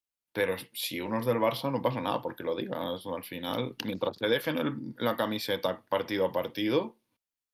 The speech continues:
me va a parecer bien. Y al final, él juega en el Liverpool.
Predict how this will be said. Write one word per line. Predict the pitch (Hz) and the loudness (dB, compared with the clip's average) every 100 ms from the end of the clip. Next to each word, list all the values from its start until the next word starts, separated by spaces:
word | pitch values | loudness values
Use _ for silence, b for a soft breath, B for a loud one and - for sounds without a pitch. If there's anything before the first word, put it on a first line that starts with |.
| - | -6
me | 95 | -2
va | |
a | 95 | 2
parecer | 104 95 104 | 2 0 -4
bien. | 90 82 87 - _ _ | -6 -8 -12 -18 _ _
Y | 101 | 0
al | - | 0
final, | 98 95 147 170 139 | 0 0 2 0 0
él | 117 | 0
juega | - - 117 | 2 2 2
en | 104 | 0
el | 95 | -2
Liverpool. | 123 139 104 98 90 | 0 0 -2 -6 -8